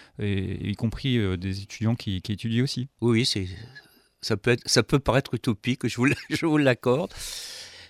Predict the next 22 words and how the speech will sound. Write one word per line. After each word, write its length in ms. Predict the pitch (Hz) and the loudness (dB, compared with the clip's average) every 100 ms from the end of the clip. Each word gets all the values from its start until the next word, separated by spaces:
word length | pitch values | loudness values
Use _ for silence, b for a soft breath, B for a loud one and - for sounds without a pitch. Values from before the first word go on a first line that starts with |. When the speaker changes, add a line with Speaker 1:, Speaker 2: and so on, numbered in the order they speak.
| _ | _
Speaker 2:
Mais, 320 | 113 113 107 104 | 0 4 4 4
euh, 320 | 101 101 95 | 4 4 4
ben, 320 | 104 101 90 | 4 4 2
ben, 240 | 82 80 | -2 -4
moi, 160 | 85 101 | -2 -2
je 80 | - | 0
suis 100 | 104 | 0
retraité 480 | 101 - 101 - 95 | -2 0 -2 2 0
aussi, 460 | 92 - 104 143 | 2 0 0 -2
et 560 | 135 101 95 92 90 90 - - - | -2 -2 -2 -4 -4 -8 -12 -12 0
cet 280 | - 123 - | 2 4 6
âge 200 | 156 123 | 6 6
de 40 | |
la 120 | 123 | 2
retraite 500 | 117 123 - 143 151 | 2 0 2 0 0
est 160 | 117 - | -2 -2
un 220 | 107 113 | 0 2
âge 280 | 120 127 - | 2 2 -2
parfois 360 | 104 104 - 107 | -6 -6 -2 0
délicat 520 | 104 101 - 175 151 | 0 -2 4 6 6
parce 220 | 101 - | 4 -4
que, 180 | 113 | -4